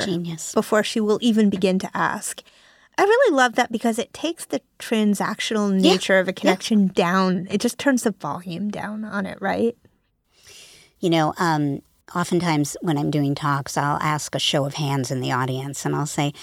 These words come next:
Speaker 1: "How many of you have received a request to," I'm gonna use the word connect, "on LinkedIn?"
Speaker 2: Mm-hmm.
Speaker 1: And you say yes, and then within an hour, that person's selling you something.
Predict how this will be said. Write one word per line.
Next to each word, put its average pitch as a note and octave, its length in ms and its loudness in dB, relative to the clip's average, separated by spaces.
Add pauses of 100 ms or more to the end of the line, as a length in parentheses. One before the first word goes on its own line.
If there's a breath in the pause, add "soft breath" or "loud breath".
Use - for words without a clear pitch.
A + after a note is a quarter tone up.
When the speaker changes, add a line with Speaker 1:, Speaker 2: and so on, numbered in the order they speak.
(160 loud breath)
Speaker 1:
"How F3 200 2
many A3+ 300 2
of E3+ 100 2
you D#3+ 220 4
have D#3 240 0
received D3+ 680 0 (120)
a D3+ 360 0
request D#3 840 -2
to," D#3+ 340 2 (460 soft breath)
I'm D3 180 2
gonna C#3+ 140 2
use D#3 200 2
the F3+ 60 0
word D#3+ 280 2
connect, F#3+ 440 2 (100)
"on D#3 120 -2
LinkedIn?" D#3 520 -2 (320 loud breath)
Speaker 2:
Mm-hmm. G#3+ 240 -2 (180 loud breath)
Speaker 1:
And E3 240 0
you F3+ 80 2
say G#3 160 4
yes, D#3+ 400 0
and D3 100 2
then D3+ 140 2
within D3+ 260 0
an D3 100 -2
hour, D3 320 0
that C#3+ 180 -4
person's D3 420 -6
selling E3 400 -4
you E3+ 120 -8
something. - 540 -10